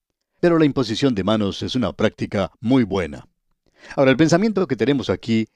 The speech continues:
es el de no imponer las manos con ligereza, es decir, en los neófitos, o sea, el hombre que recientemente se ha convertido. Esa es la razón por la cual nosotros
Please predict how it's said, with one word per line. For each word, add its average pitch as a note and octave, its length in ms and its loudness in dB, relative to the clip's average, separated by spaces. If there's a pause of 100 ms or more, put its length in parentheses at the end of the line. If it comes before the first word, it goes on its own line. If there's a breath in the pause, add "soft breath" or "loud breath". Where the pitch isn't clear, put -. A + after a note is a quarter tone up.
(100)
es B2+ 240 0
el G#2+ 120 2
de F#2+ 120 -4
no A2+ 200 0
imponer D3+ 600 0
las G#2+ 220 0
manos A#2+ 400 0
con B2 140 0
ligereza, C#3+ 600 2 (260)
es C3 120 4
decir, B2+ 420 2 (380)
en A#2 200 2
los G#2+ 220 0
neófitos, G2+ 760 -2
o G#2+ 120 -4
sea, B2 280 4 (120)
el G#2+ 160 2
hombre B2 260 2
que A#2+ 140 2
recientemente G#2+ 920 0
se G#2+ 160 -2
ha G2 80 -2
convertido. A2 720 -2 (840)
Esa D#3+ 200 2
es C3+ 100 -2
la C3 100 4
razón A#2 280 0
por G#2 100 -8
la F2 80 -4
cual A2+ 200 -2
nosotros G#2 600 -4